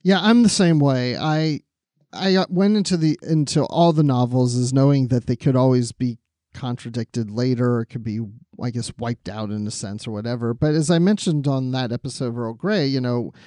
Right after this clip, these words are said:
un-, unlike Star Wars, we're fortunate in the Star Trek universe that you could kinda tie things in and just somehow that the timeline got changed, or this is a parallel universe or something, and you could tie the new continuity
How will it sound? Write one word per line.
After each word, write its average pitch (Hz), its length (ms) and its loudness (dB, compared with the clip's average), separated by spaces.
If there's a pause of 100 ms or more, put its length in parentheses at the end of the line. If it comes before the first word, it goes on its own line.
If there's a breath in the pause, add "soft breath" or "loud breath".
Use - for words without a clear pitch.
(420 loud breath)
un-, 147 280 -6
unlike 190 340 4
Star 170 320 2
Wars, 127 400 -2
we're 147 120 0
fortunate 135 720 -2
in 127 140 -2
the 120 60 -4
Star 147 260 -2
Trek - 220 -6
universe 123 480 -2
that 110 260 -6
you 139 100 -4
could 139 340 -4
kinda 120 280 -4
tie 110 280 -4
things 117 320 -6
in 196 200 2
and 120 160 -4
just 120 320 -8
somehow 120 460 -4
that 110 200 -6
the 156 80 -4
timeline 160 600 -4
got 117 180 -4
changed, 107 560 -6
or 117 280 0
this 117 220 -6
is 131 140 -4
a 147 60 -2
parallel 120 480 -4
universe 151 640 0
or 120 60 -6
something, 123 320 -4
and 123 140 -4
you 143 80 0
could 143 200 -4
tie 156 360 0
the 135 140 -2
new 139 220 4
continuity 127 800 -2